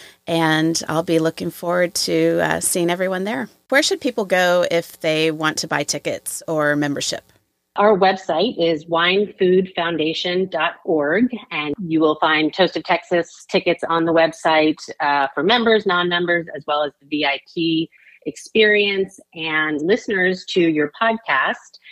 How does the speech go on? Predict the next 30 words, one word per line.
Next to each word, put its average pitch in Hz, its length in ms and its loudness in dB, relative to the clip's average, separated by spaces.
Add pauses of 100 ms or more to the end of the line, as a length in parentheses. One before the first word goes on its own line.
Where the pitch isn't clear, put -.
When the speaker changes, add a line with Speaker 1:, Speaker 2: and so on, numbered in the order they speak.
(200)
Speaker 2:
can 165 200 -2
get 151 200 0
ten 202 180 2
dollars 175 300 4
off 170 180 0
of 156 140 -6
tickets 160 380 -6
by 143 160 -4
using 151 420 0
code 147 400 -2
Shelley, 127 640 -2 (120)
S 160 300 -10
H 170 380 -2
E 190 400 2
L 160 260 4
L 156 220 2
Y. 170 520 0 (440)
Put - 120 2
in 165 120 2
that 147 260 -2
code 214 260 4
and 151 200 0
you'll 143 100 0
get 139 240 -2
ten 156 160 -2
dollars 151 300 4
off 156 160 0
your - 100 -2
ticket - 280 -2
price. - 400 -6